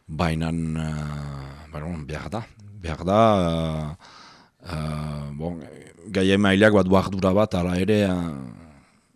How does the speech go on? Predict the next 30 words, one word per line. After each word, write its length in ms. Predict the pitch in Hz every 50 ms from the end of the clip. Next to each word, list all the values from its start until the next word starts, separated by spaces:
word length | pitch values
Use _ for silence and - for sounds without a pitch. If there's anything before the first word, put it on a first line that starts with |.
| _ -
importantea 720 | 98 95 85 95 - - - 95 95 95 - - 90 90
dena, 280 | 92 95 101 120 135 131 123 104 - - - - - - - - - _ _ _ -
eh, 1400 | - 98 98 95 92 92 92 92 92 90 90 90 90 90 90 90 90 87 87 87 90 87 85 85 80 73 71 64 -
bai, 460 | - 95 95 110 107 110 110 101 - _ _ _ _ _ -
aintzinetik 680 | 104 98 101 104 104 - - 113 117 113 104 - 110 -
egiten 340 | 113 107 107 104 - 110 104
den 180 | 104 104 104 104
lan 220 | 104 104 104 107
guzi 380 | 95 107 110 104 - - - 113
hori, 380 | 107 110 117 139 151 160 156 151
baina 240 | 131 107 101 101
bai, 200 | 101 104 104 104 104 92 - _
taula 280 | - 104 101 104 107 107
gainean 320 | 107 107 107 110 107 107 107
ere 140 | 104 107 110
bai, 260 | 113 131 139 143 139 127
gai 160 | 117 104 104
emaileak 440 | 104 107 104 104 104 107 104 - -
emaiten 320 | 104 104 101 - 110 101
du 80 | 104 95
pixka 300 | 95 - - - 107 101
bat 140 | 104 101
saioari 640 | - - - 107 98 98 101 104 107 104 104 104 104 104
erritmo 360 | - 110 104 92 104 98 98
bat 220 | 107 104 98 - 107
edo, 260 | 101 104 104 104 95 - - - - - - - - - -
ez? 340 | - 95 117 113 - - - - - - - - - - - - _ _ _
Ta 160 | - 95 87
bertsolaria 680 | 92 85 - - - - 98 95 95 92 95 95 92
ere 200 | 92 92 98 101